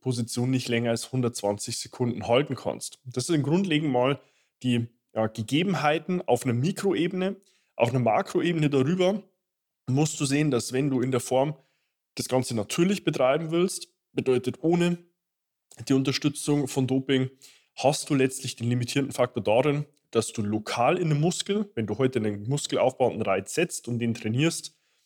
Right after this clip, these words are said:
dort nur achtundvierzig bis zweiundsiebzig Stunden später erhöhte Protein-Biosyntheseraten hast. Bedeutet, das ist letztlich der Zustand, in dem der Körper merkt, „Hey,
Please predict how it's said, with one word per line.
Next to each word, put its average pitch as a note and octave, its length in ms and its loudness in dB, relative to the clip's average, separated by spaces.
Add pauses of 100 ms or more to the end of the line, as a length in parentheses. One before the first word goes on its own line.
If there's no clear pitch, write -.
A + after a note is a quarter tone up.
(100)
dort D3+ 300 2
nur C3+ 200 2
achtundvierzig E3+ 800 -2
bis - 160 -6
zweiundsiebzig C#3 680 -2
Stunden - 300 -2
später C3 400 0
erhöhte C3+ 480 -2
Protein-Biosyntheseraten A#2+ 1700 -2
hast. - 320 -14
Bedeutet, F3 640 0 (440)
das D3 120 0
ist D3 100 -2
letztlich D3+ 360 0
der C#3 100 -6
Zustand, D#3+ 420 -2
in C#3 80 0
dem C#3 100 0
der C3 80 0
Körper D3 280 -2
merkt, B2+ 260 0
„Hey, D#3 260 0